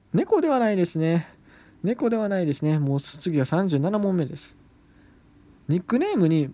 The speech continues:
棒がつきますか？あ、これ当てに来ましたね。多分ね、今ね、あの、この、なんか、あ、アキネーターさんはね、おそらく、あの、西武ライオンズのキャラクターあたりと迷ってるんちゃうかなと思うんです。あの、レオと。そう。あれ、あれもね、実はなんかレオではないとか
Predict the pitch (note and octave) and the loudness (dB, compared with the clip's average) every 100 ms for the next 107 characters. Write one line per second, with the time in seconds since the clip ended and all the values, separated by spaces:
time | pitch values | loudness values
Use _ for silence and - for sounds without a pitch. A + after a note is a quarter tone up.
0 | - C#3+ D4 G4 E4 A#3 G3 - E3+ - | -4 0 2 2 0 2 0 0 -2 0
1 | B3 A#3+ B3 C4 A#3+ C4+ B3 A#3+ A#3 F3 | 0 2 0 2 0 0 0 2 2 2
2 | D3 C3 G#3+ F#3+ D#3 C3+ A#2+ - - - | 0 0 0 2 2 0 -4 -10 -20 -20
3 | - - F#3 G3 F#3+ E3+ D#3 D3+ F3 E3+ | -8 0 2 2 2 2 2 0 0 2
4 | E3 D#3 D3 C3+ - F#3 - - - E3+ | 2 0 0 -4 -8 -12 -14 -20 -6 -4
5 | - A3 G3 C#3+ B2 C3+ B2 A#2+ A#2+ A#2+ | -2 0 2 2 0 -2 -4 -4 -4 -4
6 | E3 F#3+ F#3 F3 B2+ - - _ _ _ | -2 0 0 2 0 -2 -18 _ _ _
7 | _ - C#3 C3+ C3 - - - - G#3 | _ -8 -4 -4 -4 -8 -16 -18 0 2
8 | A3+ C4 F4 E4+ D#3+ C#3+ C3+ D3 D3 E3+ | 4 4 2 2 2 0 0 -2 0 -2
9 | F#3 D#3+ C3+ C#3 D#3 D#3+ C#3 B2+ B2+ B2+ | 0 0 0 -2 -2 0 -2 -2 -6 -6
10 | A#2+ A#2 A#2+ B2+ B2+ C#3 D#3 A#2+ - - | -6 -8 -8 -4 0 2 2 -2 -10 -14
11 | _ _ _ - - - _ - C3+ A#2+ | _ _ _ -20 -20 -20 _ -4 -2 -2
12 | - D3+ C4+ A#4+ F#4 A#4 G#4 E3 C#3+ C3+ | -2 0 0 2 0 0 0 2 0 -2
13 | D3+ C4 G3+ G3+ D#3 F3 A4+ C4 D#3 C#3 | -2 0 0 2 2 4 4 2 2 0
14 | C3+ A3+ - D3 C3+ | 0 -2 -4 -4 -4